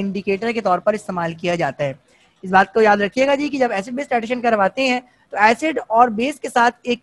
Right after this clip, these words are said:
तीसरी चीज़ ऐड होती है solution के अंदर और वो आपका indicator होता है। और indicator का काम क्या होता है जी कि color change करे end point of titration पर।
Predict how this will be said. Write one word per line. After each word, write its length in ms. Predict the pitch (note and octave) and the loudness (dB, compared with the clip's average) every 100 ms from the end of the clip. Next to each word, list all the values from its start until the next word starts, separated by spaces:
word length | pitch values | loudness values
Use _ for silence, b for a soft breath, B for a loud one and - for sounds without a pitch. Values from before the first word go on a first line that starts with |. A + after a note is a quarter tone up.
| - | -6
तीसरी 340 | A#3+ A#3 E4+ | -6 -2 -4
चीज़ 260 | D#4 D4 - | -2 -6 -2
ऐड 240 | G#3+ A3 A3 | 2 2 2
होती 280 | F3+ - D4+ | -2 -4 0
है 160 | C#4 | 0
solution 440 | C4+ A#3 A3+ A#3+ A#3+ | 0 -4 -4 -4 -4
के 100 | B3 | -4
अंदर 300 | A#3+ C4+ C#4+ b b _ - | 0 -2 -4 b b _ 0
और 340 | G#3 G#3+ G#3 | 6 8 6
वो 120 | G3+ | 6
आपका 240 | B3 G3 F3 | 2 2 -4
indicator 640 | E3+ E3 F3+ A3+ A#3 D#4 | -6 -6 -4 0 2 2
होता 220 | D4 C4 | 0 0
है। 160 | A#3+ A#3+ - _ - | 0 0 -6 _ -2
और 120 | A#3 | 0
indicator 460 | A3 A3+ B3 C#4+ | 0 0 0 0
का 120 | D4+ D4 | -2 0
काम 280 | A#3+ A#3+ | 0 0
क्या 140 | B3 A#3+ | 2 2
होता 200 | A3+ A#3 | 4 2
है 140 | A3+ | -2
जी 280 | A3 B3 B3 | -2 -2 -2
कि 160 | A#3+ A#3 | -2 -2
color 300 | A3 A3+ A3 | 0 0 0
change 280 | A3+ A3+ | -2 -4
करे 440 | A#3 A3+ A3+ A3+ A3+ - | -2 2 2 2 -2 -2
end 240 | F#3+ A3+ A#3 - | 0 2 0 -2
point 260 | G3+ G3+ F#3+ F#3 | -2 -2 -4 -2
of 120 | F3 - F3+ | -4 -4 -4
titration 560 | E3 E3 B3 C#4 D#4+ D#4+ | -4 -2 -4 0 -2 -2
पर। 160 | C4 B3+ | 0 0